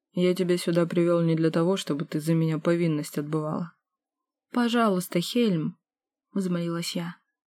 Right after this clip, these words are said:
«Мне хочется быть полезной для лагеря, но я ничего не умею. Ни колдовать, ни сражаться, ни лечить.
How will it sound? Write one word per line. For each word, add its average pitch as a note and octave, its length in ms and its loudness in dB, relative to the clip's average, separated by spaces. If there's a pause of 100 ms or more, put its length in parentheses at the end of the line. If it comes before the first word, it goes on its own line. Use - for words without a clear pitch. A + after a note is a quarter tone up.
(260)
«Мне G#3+ 220 6
хочется A3+ 460 0
быть G3+ 200 0
полезной G#3 580 4
для F3+ 160 2
лагеря, F3 520 0 (100)
но A3 180 8
я A3+ 180 6
ничего A#3+ 400 6
не A#3+ 100 8
умею. G3 480 8 (420)
Ни A#3+ 180 10
колдовать, F#3+ 640 4
ни G3+ 100 4
сражаться, F#3+ 600 -2
ни F3 160 0
лечить. F#3 540 -2